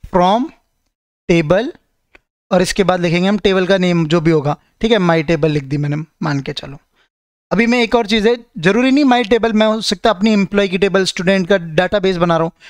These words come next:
ठीक है, वहाँ पर कर सकता हूँ, तो वैसा कुछ है, तो उसके लिए भी मैं कर सकता हूँ क्रिएट। अब मेरे को डेटाबेस बनाना है, तो क्रिएट डेटाबेस, और उसके बाद, अ, मुझे लिखना हो अपना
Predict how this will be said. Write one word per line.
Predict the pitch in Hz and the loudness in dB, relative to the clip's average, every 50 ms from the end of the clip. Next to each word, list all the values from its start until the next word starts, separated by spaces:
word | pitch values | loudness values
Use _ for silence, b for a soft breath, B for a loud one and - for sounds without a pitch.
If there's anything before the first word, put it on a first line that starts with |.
| B B - | B B -4
ठीक | 208 180 190 | -2 0 0
है, | 160 - - - | -2 -2 -4 -12
वहाँ | 220 160 135 170 180 | -2 0 0 0 2
पर | 180 214 196 | 0 -2 0
कर | - 208 170 | 0 0 0
सकता | 170 175 - _ 170 | 0 -4 -2 _ -2
हूँ, | 156 151 - B B B B B B B | -2 -2 -6 B B B B B B B
तो | - | -2
वैसा | 185 214 226 220 233 | 0 0 0 0 0
कुछ | 202 202 180 196 | -2 0 0 0
है, | 170 147 - _ _ _ _ | -2 -2 -6 _ _ _ _
तो | - | -2
उसके | 185 180 - - 208 | 0 0 2 2 2
लिए | 202 208 | 2 2
भी | 190 208 196 | 0 2 0
मैं | 202 202 | 2 0
कर | 202 180 | 0 0
सकता | 190 185 - - | -2 -2 0 -2
हूँ | 196 185 | -2 -2
क्रिएट। | - - 202 185 185 185 202 247 - - | 0 2 2 4 4 4 2 2 0 -4
अब | 202 - _ _ _ _ _ _ _ _ _ _ _ _ _ _ _ _ _ - 151 | -14 -18 _ _ _ _ _ _ _ _ _ _ _ _ _ _ _ _ _ -2 -2
मेरे | 180 175 | 0 0
को | 180 | 0
डेटाबेस | 190 165 185 180 214 208 196 208 190 | 0 0 2 2 2 2 2 0 0
बनाना | 170 175 175 165 156 151 | 0 0 0 2 0 0
है, | 147 | 0
तो | 143 175 | -2 -2
क्रिएट | - - 190 170 180 190 208 240 262 254 - _ b b b b b b b _ - | -2 0 0 2 2 2 2 2 0 -2 -10 _ b b b b b b b _ -8
डेटाबेस, | 147 160 170 156 202 180 170 180 202 247 311 - - - - _ _ _ _ _ _ _ _ _ _ _ _ _ _ _ _ _ _ _ _ _ _ _ - | -4 -4 -2 0 0 0 2 2 2 0 0 -4 -10 -16 -20 _ _ _ _ _ _ _ _ _ _ _ _ _ _ _ _ _ _ _ _ _ _ _ -2
और | 185 180 | -2 -2
उसके | 175 - - 190 | -2 -2 -4 -2
बाद, | 175 190 185 180 175 | -2 -2 -4 -4 -8
अ, | - - 185 160 160 156 156 156 156 156 | -8 -4 -2 0 0 0 0 0 0 0
मुझे | 156 160 160 175 175 | 0 0 0 0 0
लिखना | 175 156 160 180 | 0 0 0 0
हो | 175 170 185 202 | 0 2 0 0
अपना | 185 - 185 180 175 165 | -2 -2 -2 -2 -2 -2